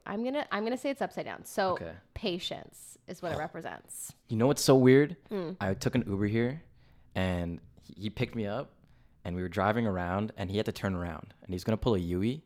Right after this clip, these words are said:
Speaker 2: but he
Speaker 1: Mm-hmm.
Speaker 2: just went around in a circle. And we ended up in front of the traffic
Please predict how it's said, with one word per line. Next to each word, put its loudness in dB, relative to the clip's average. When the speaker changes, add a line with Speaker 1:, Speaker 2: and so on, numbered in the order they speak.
Speaker 2:
but 2
he 6
Speaker 1:
Mm-hmm. 2
Speaker 2:
just -8
went -4
around -4
in -6
a -8
circle. -10
And -2
we -2
ended 0
up 0
in -4
front -4
of -4
the 2
traffic -6